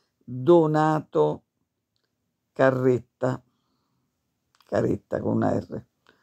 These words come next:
Un passo indietro, due giorni prima io ero andata in visita a casa di Caretta, che abitava al portoncino appresso il mio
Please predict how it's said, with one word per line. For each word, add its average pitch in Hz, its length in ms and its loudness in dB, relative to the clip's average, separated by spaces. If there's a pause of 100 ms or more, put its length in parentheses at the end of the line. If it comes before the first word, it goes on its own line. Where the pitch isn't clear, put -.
(380)
Un - 180 -4
passo 151 340 -2
indietro, 160 640 0
due 127 240 -6
giorni 139 380 -6
prima 147 440 -2 (540)
io 143 420 2
ero 131 220 0
andata 123 480 0
in 123 140 -2
visita 120 680 -6
a 117 140 -14
casa - 400 -4
di 120 160 -6
Caretta, - 680 -4 (420)
che - 140 -4
abitava - 800 0
al 120 220 -4
portoncino 113 920 -8
appresso - 560 -4
il 98 100 -4
mio 104 380 -6